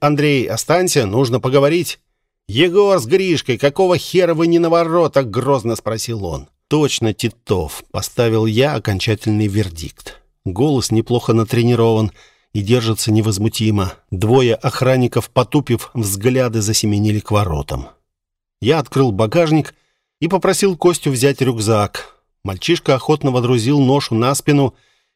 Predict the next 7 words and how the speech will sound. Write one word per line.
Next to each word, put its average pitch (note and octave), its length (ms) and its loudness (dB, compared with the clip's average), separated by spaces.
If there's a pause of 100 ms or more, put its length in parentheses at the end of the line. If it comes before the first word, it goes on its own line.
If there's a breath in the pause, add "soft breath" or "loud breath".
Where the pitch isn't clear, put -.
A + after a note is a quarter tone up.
и D3 120 2
направился C#3+ 680 0
к - 140 -12
входу, A2 640 0 (140)
пытаясь A#2 480 0
догнать G#2+ 400 -4
сестру. F2 580 -6